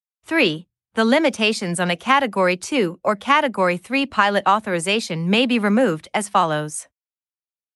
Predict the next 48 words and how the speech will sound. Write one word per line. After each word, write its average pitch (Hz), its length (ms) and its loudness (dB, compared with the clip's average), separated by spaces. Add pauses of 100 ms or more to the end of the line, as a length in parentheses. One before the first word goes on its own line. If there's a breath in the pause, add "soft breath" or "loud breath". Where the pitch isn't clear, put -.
(800)
I, 180 380 2 (140)
in 220 120 0
the 220 80 2
case 277 340 -2
of 214 140 -6
Category 196 560 0
two 269 280 -4
limitations, 190 840 -2 (160)
a 220 80 2
limitation 220 680 0
is 170 120 -2
removed 190 580 0
when 190 120 -2
the 185 100 4
holder 214 300 0
shows 190 380 0
that, 156 360 0 (240)
since 214 280 -2
the 208 100 -2
beginning 208 400 2
of 170 120 -2
the 175 80 -2
sixth - 420 -4
preceding 196 480 -2
month, 165 380 0 (340)
the 220 100 2
holder 262 340 2
has 208 200 -2
made 185 260 2
three 269 260 -2
Category 196 600 0
two 247 360 -2
I 190 180 4
L 175 140 2
S 196 200 2
approaches 185 680 -4
with 190 140 -6
a 190 80 2
one 226 220 2
hundred 202 340 0
fifty 277 340 -4
foot 202 300 -2
decision 185 440 -2
height 185 440 0
to 208 160 0
a - 20 4
landing 202 480 2
under 185 240 2